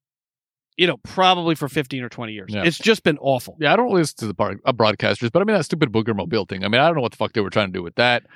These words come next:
Speaker 2: Bring some excitement or something to the sidelines. I mean, that was
Speaker 1: No one cares what's going on on
Speaker 2: absolutely
Speaker 1: the sideline.
Speaker 2: terrible.
Speaker 1: You're just giving me, like, trite, like, "We gotta play better defense in the second half." Yeah,
Speaker 2: Yeah,
Speaker 1: yeah.
Speaker 2: yeah.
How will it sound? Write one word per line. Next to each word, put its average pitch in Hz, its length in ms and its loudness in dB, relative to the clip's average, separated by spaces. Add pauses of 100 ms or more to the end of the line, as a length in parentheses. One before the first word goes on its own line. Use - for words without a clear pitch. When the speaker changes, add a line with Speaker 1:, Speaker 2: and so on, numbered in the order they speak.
(240)
Speaker 2:
Bring 135 160 2
some 143 160 -2
excitement 127 480 -8
or 120 80 0
something 123 280 0
to 113 100 -4
the 98 60 -2
sidelines. 127 540 2
I 123 60 2
mean, 120 140 -4
that 151 140 2
was 104 320 -6
Speaker 1:
No 226 120 2
one 339 160 2
cares 294 280 0
what's 262 160 -2
going 254 280 2
on 240 40 2
on - 20 -
Speaker 2:
absolutely 240 220 2
Speaker 1:
the 220 60 -2
sideline. 226 560 0
Speaker 2:
terrible. 175 520 2 (340)
Speaker 1:
You're 185 120 2
just 240 180 2
giving 247 260 0
me, 226 120 0
like, 208 220 4
trite, 180 380 0
like, 175 240 0 (200)
"We 135 80 -8
gotta 147 140 0
play 147 140 0
better 135 180 -4
defense 123 380 -10
in 120 40 -10
the 110 60 -14
second 117 240 -12
half." 104 220 -14
Yeah, 220 180 2
Speaker 2:
Yeah, 110 80 0
Speaker 1:
yeah. 165 280 0
Speaker 2:
yeah. 143 120 2